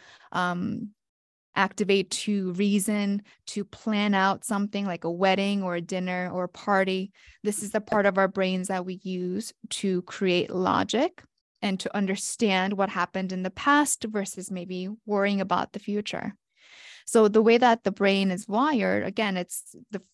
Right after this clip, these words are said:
the most primitive part of the brain, the reptilian part of the brain. When it's activated, everything else shuts off. When the next part of the brain, if you feel like you are a victim of injustice, you know, the top part of your brain, the neocortex, then shuts off.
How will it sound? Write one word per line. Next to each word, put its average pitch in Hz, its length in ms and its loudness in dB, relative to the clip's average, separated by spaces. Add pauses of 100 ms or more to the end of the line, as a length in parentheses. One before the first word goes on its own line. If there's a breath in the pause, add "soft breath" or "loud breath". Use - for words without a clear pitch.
(160)
the - 80 -2
most 190 240 -4
primitive 254 400 4
part 269 220 4
of 269 60 0
the 277 60 2
brain, 269 200 6
the 226 80 4
reptilian 220 420 -2
part 233 220 -2
of 226 40 -4
the 233 60 -4
brain. 233 300 -2
When 180 100 -8
it's 180 160 -14
activated, 247 600 0
everything 180 340 -2
else 185 140 -6
shuts 190 200 -8
off. 277 340 2 (460 soft breath)
When 202 140 2
the 190 80 0
next 233 320 0
part 269 180 2
of 240 60 -2
the 254 80 -2
brain, 247 320 0
if - 160 -10
you 190 60 -6
feel 214 300 -4
like 190 220 -4
you 185 220 -6
are 180 400 0
a 226 60 4
victim 214 300 0
of 196 240 -2
injustice, 277 800 0 (360)
you 214 80 -2
know, 185 120 -2
the 190 140 -6
top 233 300 -4 (180)
part 208 240 0
of 190 100 -2
your 185 100 -2
brain, 180 160 -2
the 180 60 -6
neocortex, 190 760 -4
then 175 180 -4
shuts - 260 -6
off. - 340 -6